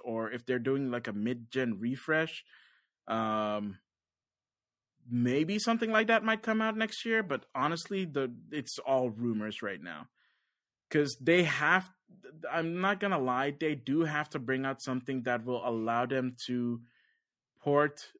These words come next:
um, next-gen games a bit easier to, to the Switch,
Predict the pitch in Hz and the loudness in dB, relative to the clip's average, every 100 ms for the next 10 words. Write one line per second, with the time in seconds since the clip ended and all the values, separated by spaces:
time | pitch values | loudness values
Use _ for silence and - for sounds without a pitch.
0 | - 117 113 110 110 123 131 - 143 123 | -4 0 0 0 0 -2 -4 -2 -2 0
1 | 123 127 123 107 135 - 131 127 135 156 | 0 -2 -4 -2 -2 -2 -2 -2 0 -2
2 | 160 - 139 - _ - 123 110 - 180 | -2 -4 -6 -8 _ -8 -6 -6 0 0
3 | 214 - | 0 -10